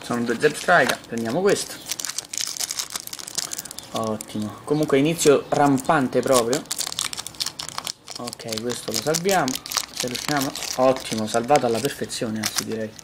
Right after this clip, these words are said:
Eh, tirato solo fuori una carta. Ok, lo mettiamo qui. Lillipup, Petilil,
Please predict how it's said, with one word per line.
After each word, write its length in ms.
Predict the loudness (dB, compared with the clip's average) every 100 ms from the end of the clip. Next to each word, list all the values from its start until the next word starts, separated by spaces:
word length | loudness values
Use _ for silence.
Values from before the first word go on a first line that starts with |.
| 0
Eh, 160 | 0 0 -10 -6
tirato 300 | 4 6 6
solo 220 | 6 6
fuori 180 | 6 6
una 140 | 6
carta. 320 | 4 2 -2 -12 -12 -10 -10 -8 -8 -6 -6 -6 -4 -2 -4 -6 -12 -6 -6 -6 -12 -18 -16 -16 -18 -10
Ok, 600 | -2 2 0 0 0 2 2
lo 80 | 0
mettiamo 260 | -2 -4
qui. 140 | -2 -4 -4 -20 -20 -20 -20 -20 -16 -16 -16 -20 -20 -20 -20 -20 -20 -20 -10 -10 -10 -20 -20 -20 -20 -10 2
Lillipup, 680 | 4 4 4 2 0 -8 -12 -16 -6
Petilil, 560 | 4 4 4 0 0 -2